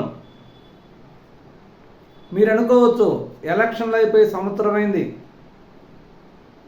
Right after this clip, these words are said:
గత ప్రభుత్వం ఓడిపోయి కొత్త ప్రభుత్వం వచ్చి సంవత్సరం అయింది, మరి అప్పుడు ఓటమిలో గుణపాఠాలు ఏంటి, ఇప్పుడు చెప్పటం ఏంటి అనుకోవచ్చు. కానీ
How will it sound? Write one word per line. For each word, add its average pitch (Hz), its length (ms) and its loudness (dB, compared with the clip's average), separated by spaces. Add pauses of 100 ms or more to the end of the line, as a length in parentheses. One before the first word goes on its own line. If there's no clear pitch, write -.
(180)
గత 160 200 -6 (100)
ప్రభుత్వం 226 500 0
ఓడిపోయి 214 480 6 (100)
కొత్త 196 180 -4 (100)
ప్రభుత్వం 202 480 -2
వచ్చి 202 260 0 (100)
సంవత్సరం 214 460 -2
అయింది, 160 260 -2 (2250)
మరి 208 240 4 (220)
అప్పుడు 220 260 2 (120)
ఓటమిలో 220 500 2
గుణపాఠాలు 196 580 -2 (140)
ఏంటి, 175 280 -4 (1600)
ఇప్పుడు 214 280 0
చెప్పటం 196 400 -4
ఏంటి 165 180 -2
అనుకోవచ్చు. 139 440 -8 (720)
కానీ 151 320 -2